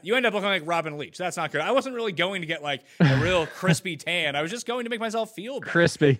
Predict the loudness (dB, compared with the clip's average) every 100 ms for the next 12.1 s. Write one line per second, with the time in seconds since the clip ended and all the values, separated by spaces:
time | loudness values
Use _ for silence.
0 | 0 0 4 6 6 8 10 10 8 4
1 | -6 4 6 6 6 6 6 4 4 -2
2 | 0 0 0 -6 -8 -4 -4 -4 -6 -6
3 | -6 -10 -10 -12 -8 -4 -4 -4 -8 -8
4 | -8 -8 -8 -10 -6 0 0 0 2 2
5 | 2 0 -2 -4 -4 -4 -4 -6 -10 -18
6 | -12 -8 -6 0 0 0 -4 -2 -2 -2
7 | -4 -4 -4 -6 -10 -12 0 2 2 -2
8 | -2 -4 -4 -4 -4 -8 -10 -10 -10 -12
9 | -12 -14 -16 -16 -16 -14 -10 -8 -6 -4
10 | -2 -2 -6 -20 -4 0 0 0 -6 -6
11 | -6 -4 -2 -2 0 0 0 0 0 -2